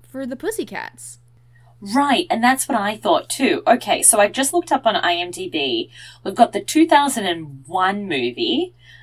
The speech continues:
Speaker 2: uh, with Rachel Lee Cook and Tara Reid. That is pre-, before that is Josie and the Pussycats, the nineteen seventies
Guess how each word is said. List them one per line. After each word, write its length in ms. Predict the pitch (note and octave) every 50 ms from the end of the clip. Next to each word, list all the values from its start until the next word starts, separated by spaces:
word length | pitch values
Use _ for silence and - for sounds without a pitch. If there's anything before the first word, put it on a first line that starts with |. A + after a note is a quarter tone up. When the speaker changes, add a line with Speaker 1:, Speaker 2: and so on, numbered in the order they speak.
| - -
Speaker 2:
uh, 240 | D#3+ D#3+ D#3 D#3 D#3 D#3
with 180 | D#3+ D#3+ -
Rachel 320 | - E3+ D#3+ - - G3 F3
Lee 200 | D#3 D#3+ D3+ B2
Cook 400 | - - - D#3 C#3+ C#3+ - - -
and 640 | D#3+ D3+ C#3+ C#3 C#3 C#3 C#3 C#3 C3+ C#3 C#3+ -
Tara 420 | - - D#3+ C#3+ C#3+ C#3 C3+ C#3+
Reid. 520 | C#3 C3+ D#3 C#3+ C3 A2+ A#2+ D#3+ - - - _ _ _ _ _ _ _ _ _ _ _ _ _ _ _ _ _ _ _ _ -
That 1160 | D3+ C#3+ C#3+ C#3+ C#3+ C3 B2+ C3 C3 B2+ C#3+ - - E3 E3 D#3+ E3 E3+ E3+ F3+ F3 - - _ _ _ _ _ _ _ -
is 380 | - E4+ F#4+ F4 E3+ - - - _ _ _ _
pre-, 1040 | - - - - E4+ E4+ E4+ E4+ F4+ F4+ F4 F4 F4 F4 F4 F4 E4+ F4 F#4 F4+ - _ _ _ _ _ _ _ _ _ _ _ _ _ _ _ _ _ _ _ _ _ _ _ _ _ _ _ _ _ -
before 380 | E4 - - - A#3+ A#3 A#3 A#3
that 340 | G#3+ G3+ F#3 F#3 F#3+ - - -
is 260 | - G3 F#3+ F3+ -
Josie 360 | - - F3+ F3 F3+ - G3+
and 80 | F3 F3
the 40 | F3
Pussycats, 480 | F3+ G3 E3+ F3 E3+ - D#3+ D#3 -
the 80 | - F3
nineteen 400 | E3 D#3+ E3 E3+ - E3+ E3 D#3+
seventies 600 | - - D#3+ D#3+ D#3 D#3+ D#3+ D#3 D#3+ F3 - -